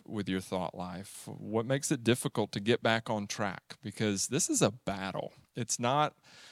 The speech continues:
you know, snap your fingers, your thoughts change, and everything's fine. It can be a continual battle, uh, with, with your mind, which is what we're called to. I mean, that's spiritual warfare one oh one.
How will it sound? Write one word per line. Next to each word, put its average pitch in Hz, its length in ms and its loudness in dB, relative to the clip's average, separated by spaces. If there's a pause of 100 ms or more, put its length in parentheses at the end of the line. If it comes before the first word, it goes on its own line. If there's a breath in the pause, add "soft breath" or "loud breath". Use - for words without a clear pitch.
(180 soft breath)
you 123 100 -6
know, 110 60 0
snap 131 400 2
your 127 80 4
fingers, 120 540 2
your 113 80 0
thoughts 110 340 6
change, 110 420 2
and 101 80 0
everything's 101 440 -2
fine. 107 340 -2
It 123 140 -2
can 196 160 -4
be 110 140 2
a 98 100 -2
continual 101 920 -2
battle, 95 680 -4 (120)
uh, 104 260 -4
with, 104 360 -2
with 110 240 -2
your 101 120 0
mind, 95 500 -4
which 185 280 -8
is 220 160 -2
what 208 140 2
we're - 100 4
called 104 340 2
to. 107 140 -2
I 139 40 -2
mean, 127 160 0
that's 117 120 2
spiritual 110 440 2
warfare 104 520 2
one 107 180 -2
oh 104 100 2
one. 101 420 0